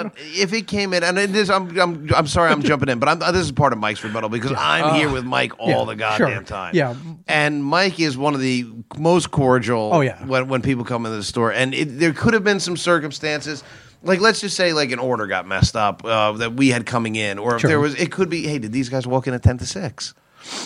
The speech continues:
Speaker 3: It's
Speaker 2: You
Speaker 3: a
Speaker 2: know?
Speaker 3: ten-,
Speaker 1: We don't know.
Speaker 3: I, I don't
Speaker 1: We don't
Speaker 3: know.
Speaker 1: know.
Speaker 2: And I'm not saying that that's an excuse, but there are mitigating circumstances
Speaker 1: Yeah.
Speaker 2: that could maybe, uh, tarnish someone's
Speaker 1: Sure.
Speaker 2: experience. But, you know, I mean, it's, it's a,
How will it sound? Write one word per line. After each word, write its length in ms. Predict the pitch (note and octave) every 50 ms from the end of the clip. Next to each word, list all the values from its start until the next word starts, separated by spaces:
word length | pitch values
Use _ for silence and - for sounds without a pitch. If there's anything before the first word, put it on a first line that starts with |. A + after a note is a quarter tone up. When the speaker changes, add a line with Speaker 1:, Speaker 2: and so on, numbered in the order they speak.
| -
Speaker 3:
It's 100 | - D#3 D#3+
Speaker 2:
You 40 | E3
Speaker 3:
a 20 |
Speaker 2:
know? 120 | D#3+ D3+ D3+
Speaker 3:
ten-, 60 | -
Speaker 1:
We 40 | C3+
don't 120 | - E3 D#3+
know. 60 | D3
Speaker 3:
I, 300 | D3 D3 C3 A#2+ A#2+ A#2+
I 20 |
don't 100 | A#2 A#2+
Speaker 1:
We 60 | F3+
don't 140 | F3 D#3+ D3+ C3+
Speaker 3:
know. 40 |
Speaker 1:
know. 60 | - F3+
Speaker 2:
And 80 | F#3
I'm 80 | G3+ G#3
not 160 | A3+ A#3 -
saying 220 | - A#3 G#3+ G3+
that 100 | F3+ E3
that's 220 | C#3+ E3 E3+ - D3+
an 80 | D3+
excuse, 500 | D3 C3 - - - G#3 G#3 F#3 D#3 - - - - _ -
but 160 | - D#3+ D#3+
there 160 | C#3+ E3+ E3+ C#3+
are 460 | C#3 F3 F3+ F3+ F3 E3+ E3 B2+ F2+
mitigating 380 | A2+ E3 E3+ E3 D3+ D#3 D3+ C#3
circumstances 680 | B2+ - F3+ F3 D#3+ C3+ B2+ D3 C#3 - E2+ E2+ -
Speaker 1:
Yeah. 80 | C3+ B2+
Speaker 2:
that 140 | B2+ -
could 640 | - - - - - B3+ B3 A#3 A#3 G3+ G#3 G#3 - - _ - - - - -
maybe, 720 | D3+ D3 E3 E3+ E3 D#3+ D#3+ D#3+ D3+ D3+ D3+ D3 C3+ - - -
uh, 300 | B2 B2+ B2 A#2+ A#2 A2+ - _
tarnish 720 | - - - - - A2+ B2 A#2+ G#2+ G#2 G2 - - - -
someone's 360 | - - A#2 A2 A#2 A2+ G2 G2+
Speaker 1:
Sure. 120 | - D3 G#2+
Speaker 2:
experience. 340 | F#2+ A#2+ A#2+ A#2+ A#2+ A2 - - - - - -
But, 360 | - C4+ C4+ C4 B3+ B3 D#4+
you 120 | E4+ D4+ A#3
know, 260 | C#3+ G#2 G2 G#2 G#2+
I 80 | A2+
mean, 240 | B2 B2+ C3 B2+ B2 A2
it's, 320 | B2 A#2+ - - - - -
it's 200 | - - B2+ -
a, 100 | D#3 C3